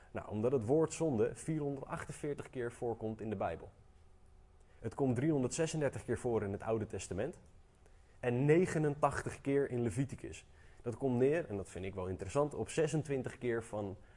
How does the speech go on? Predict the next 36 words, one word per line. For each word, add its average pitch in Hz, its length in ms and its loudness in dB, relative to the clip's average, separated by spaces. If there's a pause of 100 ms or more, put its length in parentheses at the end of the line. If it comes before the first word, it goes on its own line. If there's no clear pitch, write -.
(260)
of - 160 -4
zesentwintig 151 600 0
procent, 143 460 0
excuus, 131 420 -4
van 113 200 -4
het 113 140 -6
Oude 131 260 0
Testament, 110 680 -4 (640)
ehm, 90 300 -6 (880)
of - 240 -8
zesentwintig 151 580 -2
procent 131 380 -2
van 120 120 -4
de 110 80 2
keren 156 440 4
dat 113 300 -4
zonde 156 360 4
wordt 151 160 4
genoemd 147 300 2
in 139 80 0
het 127 100 -2
Oude 135 240 0
Testament, 110 480 0
is 98 120 -6
het 101 120 -4
Leviticus. - 580 -6 (1000)
Dat 127 140 2
is 95 60 -2
heel 131 220 6
veel. 107 320 -2 (1080)
Leviticus 175 640 2
is 131 240 -4
dus 123 360 -4
het 104 180 -4
boek 131 320 2
over 101 420 0